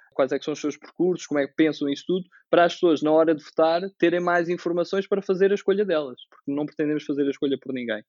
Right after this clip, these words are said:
E isso também é um objetivo que nós temos, é, é promover o voto em consciência e o voto informado. Eu acho que, que o impacto vai, vai, vai começar a ser visível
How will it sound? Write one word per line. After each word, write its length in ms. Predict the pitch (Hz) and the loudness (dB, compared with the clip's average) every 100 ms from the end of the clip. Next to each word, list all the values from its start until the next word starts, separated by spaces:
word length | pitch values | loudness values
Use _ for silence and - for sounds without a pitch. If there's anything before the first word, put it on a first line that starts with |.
| _ _ _ - | _ _ _ 2
E 80 | 160 | 2
isso 140 | - | 4
também 420 | 170 175 180 175 | 4 6 4 4
é 80 | 165 | 4
um 140 | 156 | 4
objetivo 480 | 156 147 151 156 151 | 4 2 -2 -2 -6
que 40 | 147 | -4
nós 160 | 135 | -6
temos, 320 | - 120 110 | -6 -10 -8
é, 300 | 127 123 120 120 _ _ | -4 -2 -4 -8 _ _
é 80 | 139 | -2
promover 500 | 139 151 143 147 139 | 0 0 2 4 4
o 80 | 135 | 4
voto 240 | 143 131 | 2 0
em 40 | 139 | -2
consciência 480 | 151 - 185 170 143 | -4 -2 -2 -2 -2
e 40 | |
o 60 | 131 | 0
voto 260 | 135 - | 0 0
informado. 520 | 131 - 127 113 104 - _ _ _ _ | -6 -6 -10 -8 -10 -14 _ _ _ _
Eu 260 | 165 170 165 | 2 4 4
acho 420 | 170 165 - 151 | 2 -2 -8 -12
que, 540 | 147 151 147 139 135 135 - _ _ _ _ _ - | -10 -4 -4 -4 -6 -14 -20 _ _ _ _ _ -2
que 60 | |
o 40 | 151 | -2
impacto 560 | 143 160 151 - - - _ _ _ _ _ _ _ _ | 2 4 4 2 -8 -20 _ _ _ _ _ _ _ _
vai, 520 | 135 156 156 143 139 - - | 0 4 6 4 2 -6 -4
vai, 220 | 143 143 - - - - - 113 | 2 2 0 -8 -20 -20 -20 -8
vai 200 | 135 151 | 0 0
começar 400 | 147 151 - 156 | 0 -4 0 0
a 20 | 147 | 0
ser 240 | 151 143 | -2 -4
visível 760 | 143 131 151 156 143 147 143 | -4 -6 -6 -6 -4 -4 -4